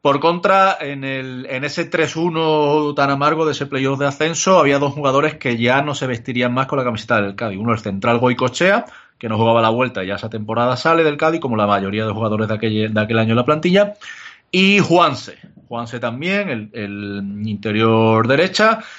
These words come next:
también se ves-, se vistió para aquel partido, pero ya no lo haría en el siguiente, en el de vuelta al Carranza, y ya no jugaría más con la camiseta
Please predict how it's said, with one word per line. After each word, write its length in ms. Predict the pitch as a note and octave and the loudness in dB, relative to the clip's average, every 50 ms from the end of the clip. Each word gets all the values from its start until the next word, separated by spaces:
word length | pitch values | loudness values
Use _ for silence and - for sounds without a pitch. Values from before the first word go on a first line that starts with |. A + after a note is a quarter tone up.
| - - _ _ | -20 -20 _ _
también 460 | - A2+ A2 A2 A2+ A#2 B2 B2 A#2 | 0 0 0 0 -2 -2 -2 -2 -2
se 100 | - A2 | -2 -4
ves-, 220 | G#2 G2+ G2+ - _ _ | -4 -4 -6 -8 _ _
se 200 | - - A#2 G#2 | -10 -6 -6 -4
vistió 300 | G#2 G#2 G#2 - B2 A#2 | -4 -6 -4 -4 0 0
para 180 | A#2+ A#2+ A#2 | 2 2 2
aquel 140 | A#2 A#2+ A#2+ | 0 0 0
partido, 380 | A#2+ C#3 C#3 C#3 E3+ E3+ F3+ F3 | 0 -2 0 0 0 0 0 2
pero 180 | E3 C3 A#2 | 2 2 2
ya 160 | A2 G#2+ A2 G#2+ | 2 2 2 2
no 120 | A2 G#2+ | 2 0
lo 80 | G#2+ A2 | 0 0
haría 160 | A2 A2 A2 | 0 0 0
en 80 | G#2+ | -2
el 80 | A2 G#2 | -2 -6
siguiente, 320 | - - A#2+ B2+ C3 C3 | -6 -6 -6 -6 -4 -4
en 80 | B2 G#2+ | -4 -4
el 60 | G2+ | -4
de 40 | G2 | -4
vuelta 240 | G2 G#2+ A2 A2+ A#2+ | -4 -4 -2 -2 -2
al 80 | A2 | -2
Carranza, 480 | A2+ A#2+ B2 C3+ C#3 C3 - E3+ F3 - - | 0 0 0 0 0 2 2 0 0 0 -2
y 120 | B2+ A2 | -2 0
ya 120 | G#2+ G#2+ G#2+ | 0 2 0
no 80 | G2+ | 0
jugaría 380 | G2+ G#2 G#2 G2 F#2 F#2+ F#2+ F2+ | 0 0 0 0 0 0 -2 -2
más 160 | F#2+ G2 F#2+ | -2 -2 -4
con 120 | - G2 | -4 -6
la 80 | F#2 F2 | -6 -6
camiseta 500 | E2+ E2 F2 F2 - G#2 G#2 G#2 G2 G2 | -8 -10 -8 -4 -4 -2 0 0 -2 -2